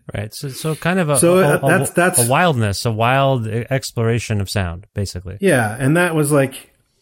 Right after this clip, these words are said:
Speaker 2: my only real experience of playing in a band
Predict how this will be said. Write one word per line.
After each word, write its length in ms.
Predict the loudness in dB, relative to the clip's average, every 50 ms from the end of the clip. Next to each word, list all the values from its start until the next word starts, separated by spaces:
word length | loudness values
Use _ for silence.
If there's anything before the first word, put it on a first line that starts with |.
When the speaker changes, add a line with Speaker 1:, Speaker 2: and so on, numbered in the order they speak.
| _ -4
Speaker 2:
my 220 | 0 0 0 0
only 460 | 0 0 2 4 4 4 4 4 4 2
real 560 | 2 0 0 0 2 4 4 4 4 4 2
experience 580 | 0 -2 -8 -8 -4 -2 0 0 0 -2 -4 -8
of 100 | -10 -10
playing 320 | -6 -6 -4 -4 -2 -4
in 80 | -4 -6
a 40 | -6
band 540 | -6 -6 -6 -6 -4 -6 -6 -6 -8 -10